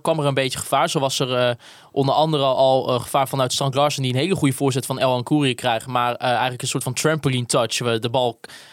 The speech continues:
schiet een beetje te ver van zijn voet af en komt hij eigenlijk niet tot een schot. En vervolgens later, eh, in de dertigste minuut, was er ook nog een, eh, een goede voorzet van Bart van Hintem. Eh, maar Lamproe, die komt eigenlijk heel goed uit. Eh, en ja, creëert eigenlijk er zo voor dat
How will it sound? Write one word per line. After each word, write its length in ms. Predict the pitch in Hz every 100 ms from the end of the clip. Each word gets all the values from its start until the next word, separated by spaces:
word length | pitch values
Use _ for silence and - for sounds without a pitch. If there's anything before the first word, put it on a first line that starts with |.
| -
schiet 240 | - 160
een 60 | 143
beetje 180 | 139 -
te 100 | 123
ver 220 | 143 135
van 140 | 131
zijn 120 | 123 120
voet 160 | 147
af 140 | 127 131
en 60 |
komt 160 | 143 127
hij 80 | 123
eigenlijk 340 | 139 143 131
niet 100 | 165
tot 80 | -
een 60 | -
schot. 260 | 156 135 - - - -
En 120 | - 135
vervolgens 440 | 135 165 135 139
later, 560 | 131 151 175 139 123 120
eh, 260 | 117 113
in 100 | 127
de 120 | 123 107
dertigste 460 | 143 165 147 -
minuut, 240 | 123 120 127
was 160 | 127
er 60 | 139
ook 80 | 135
nog 160 | 131
een, 120 | 127 123
eh, 140 | 117
een 80 | 123
goede 200 | - 131
voorzet 340 | 143 139 127
van 140 | - 127
Bart 180 | 135
van 140 | - 123
Hintem. 400 | 131 170 185 208 - - - - -
Eh, 240 | - 127
maar 160 | 127 139
Lamproe, 440 | 160 170 170 185
die 80 | 143
komt 180 | 156 147
eigenlijk 300 | 135 139 139
heel 100 | 135
goed 100 | 143
uit. 240 | 135 123
Eh, 300 | 120 120 117
en 220 | 123 120 - _
ja, 280 | - 120 113
creëert 360 | - 135 135
eigenlijk 340 | 131 139 143 135
er 80 |
zo 180 | 123 131
voor 180 | 120 131
dat 140 | 123